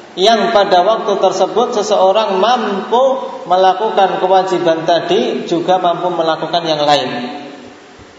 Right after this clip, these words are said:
Ini namanya waktun muwassa, memiliki waktu yang luas. Maknanya apa? Bahwasanya seorang hamba mampu melakukan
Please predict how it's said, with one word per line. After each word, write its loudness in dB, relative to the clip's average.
Ini -2
namanya 0
waktun -2
muwassa, -2
memiliki -4
waktu -2
yang -2
luas. 0
Maknanya 0
apa? 2
Bahwasanya 0
seorang 2
hamba 2
mampu 0
melakukan 0